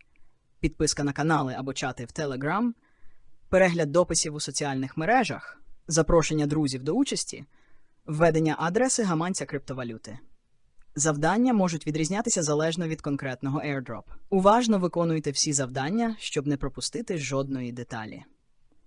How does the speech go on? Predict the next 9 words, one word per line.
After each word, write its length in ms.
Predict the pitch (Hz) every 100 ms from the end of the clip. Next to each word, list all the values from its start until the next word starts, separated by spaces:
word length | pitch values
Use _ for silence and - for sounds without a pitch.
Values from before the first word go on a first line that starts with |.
| _ - -
Додатково 560 | 170 170 165 277 311 254
ви 100 | 180
будете 340 | 180 180 180
отримувати 720 | 165 180 185 180 170 165 156
щоденний 600 | 147 - 143 143 139 131
бонус 380 | 123 147 226 202
за 160 | 147 135
відвідування 880 | 131 139 143 143 139 139 131 131
бота. 500 | 139 143 135 - -